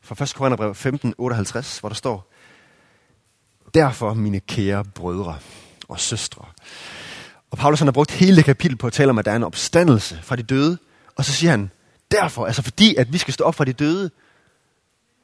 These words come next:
så stå urokkeligt fast og giv jer helt hen i arbejdet." Her har vi vores ord. "I arbejdet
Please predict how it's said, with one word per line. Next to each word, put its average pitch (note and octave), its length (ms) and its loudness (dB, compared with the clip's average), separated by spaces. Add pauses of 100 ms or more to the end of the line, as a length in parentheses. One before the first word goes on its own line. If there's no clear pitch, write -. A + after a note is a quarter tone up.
(340)
så - 140 -10
stå F3+ 460 2
urokkeligt C3+ 680 0
fast - 760 2
og B2 160 -4
giv F3+ 180 2
jer D3+ 140 6
helt F3+ 380 2
hen E3 320 4
i C3 120 -2 (100)
arbejdet." A2+ 680 0
Her C3 120 -2
har C3 100 -4
vi A2+ 80 -8
vores G#2+ 180 -6
ord. G2+ 200 -4 (880)
"I C3 160 0
arbejdet G#2+ 520 0